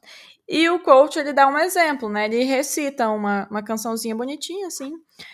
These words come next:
Depois você vai falar, pelo que eu tô vendo aí. <laughs> E aí, ele, o, o Tempe fica en-, enfurecido, tipo, insultadíssimo. E aí, e eu fiquei pensando, "Gente, por que ele tá tão in-,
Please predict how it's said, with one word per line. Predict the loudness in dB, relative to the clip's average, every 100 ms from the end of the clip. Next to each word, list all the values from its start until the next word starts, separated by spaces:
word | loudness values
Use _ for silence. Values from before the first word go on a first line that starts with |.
| _ -2
Depois | 2 2 2
você |
vai | -2
falar, | 0 0 0
pelo | -2 -6
que | -8
eu |
tô | -8 -6
vendo | 0 2
aí. | 6 6
<laughs> | 4 2 0 -4 -18 -10 6
E | 12
aí, | 12 10 4 0 2
ele, | 2 4 2 2 2 2 2 4
o, | 6 6 6 6 4 2 0 -4 -12 _ -14 -14
o | -4
Tempe | -2 -2 -4
fica | -4 0 0 2
en-, | -4 -4 _ -6
enfurecido, | -6 -2 2 4 4 2 2 2 2 -2
tipo, | -4 -6 -6 -8 -10 -4
insultadíssimo. | 0 2 2 0 -2 -2 0 0 4 4 2 0 -6 -10 -18 -18 -10 0
E |
aí, | 0 0
e | 0
eu | 0
fiquei | 0 -4
pensando, | -4 -6 -4
"Gente, | -2 -4 -6 -12
por | -20 _ -16
que | -16 -14
ele | -2
tá | 0
tão | 0 4 4 4
in-, | 0 0